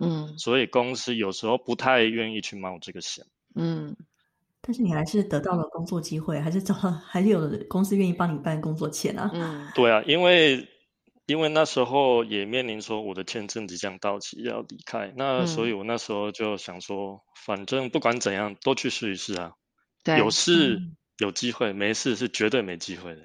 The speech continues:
Speaker 1: 没错。
Speaker 3: <laughs> 真的。
Speaker 1: 那你当时试的时候，除了这间公司之外，你还有试其他的公司吗？
Speaker 2: 呃，其实也有啊。
Speaker 1: 嗯。
Speaker 2: 那其实这个不是我第一份找到的工作。那我第一份找到的工作，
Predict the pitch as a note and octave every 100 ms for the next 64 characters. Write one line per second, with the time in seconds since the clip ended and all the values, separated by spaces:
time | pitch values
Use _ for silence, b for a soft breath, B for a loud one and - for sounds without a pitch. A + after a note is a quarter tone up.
0 | _ D#3+ E3 - F3+ D#3+ - F4+ E4+ D#4+
1 | - - - - - F#3 F#3+ F3 D4 G3+
2 | B3 C#4+ D4+ G3+ - C#4 G3+ F3+ D#3+ F3
3 | A3 - F3+ E3 F#3 F#3+ G3+ F#3 F#3 F#3+
4 | E3 E3+ F3+ D#3+ D3+ D#3+ D#3 D#3 F#3 D#3
5 | E3 D3 C#3+ C#3 C3 - B2 B2 A#2+ -
6 | _ _ _ _ _ _ - B B B
7 | B - B2+ A#2+ A#2+ D#3+ - C3 B2 B2+
8 | C#3+ - A2+ A2 A#2 A2 F#2 F2+ F2 F2+
9 | E3+ D#3+ D3+ E3 - D3+ E3 D#3+ - C#3
10 | D3 D3+ C#3+ _ - G#3 F3 B2 C3 E3+
11 | A#2 - C3+ B2+ C3+ G#2+ F#2+ F#2 G#2+ F#2+
12 | G2 F#2+ - - - _ F#3+ B2 A2 G#2+
13 | D#3+ E3 D3+ E3+ C#3+ A#2 G#2+ G#2+ C3 A2
14 | A#2 A#2 A2 B2+ A2